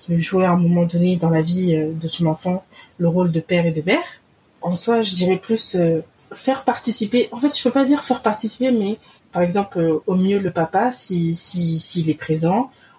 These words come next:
au mieux quelqu'un d'autre, que ce soit le grand-père, la grand-mère, une tante ou autre, même une amie.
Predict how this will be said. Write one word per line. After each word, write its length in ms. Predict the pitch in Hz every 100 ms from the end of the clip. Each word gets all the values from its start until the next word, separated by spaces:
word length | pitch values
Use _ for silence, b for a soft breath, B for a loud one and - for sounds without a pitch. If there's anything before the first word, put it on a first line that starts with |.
| -
au 100 | 180
mieux 200 | 180 202
quelqu'un 320 | 196 180 156
d'autre, 320 | 165 180 214
que 100 | -
ce 80 | 175
soit 100 | 180 170
le 80 |
grand-père, 500 | 160 160 - 196 202
la 120 | 185 165
grand-mère, 520 | 156 160 190 185 175
une 100 | 170 -
tante 260 | 202 190 - 180
ou 120 | 196
autre, 280 | 247 247 -
même 220 | 175 170
une 160 | 156 151
amie. 360 | 156 247 285